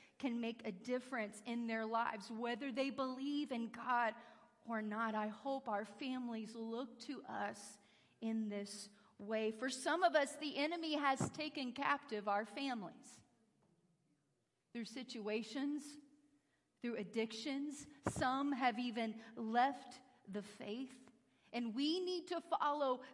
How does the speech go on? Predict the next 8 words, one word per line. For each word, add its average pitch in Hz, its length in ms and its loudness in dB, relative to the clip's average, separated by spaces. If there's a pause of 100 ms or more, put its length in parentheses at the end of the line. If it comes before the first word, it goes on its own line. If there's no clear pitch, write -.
(140)
faithful 302 540 0
Abram's 254 540 0
example 240 580 -4
here 208 420 -4
and 220 260 -2
go 214 360 2 (100)
after 247 560 4
them 185 220 -4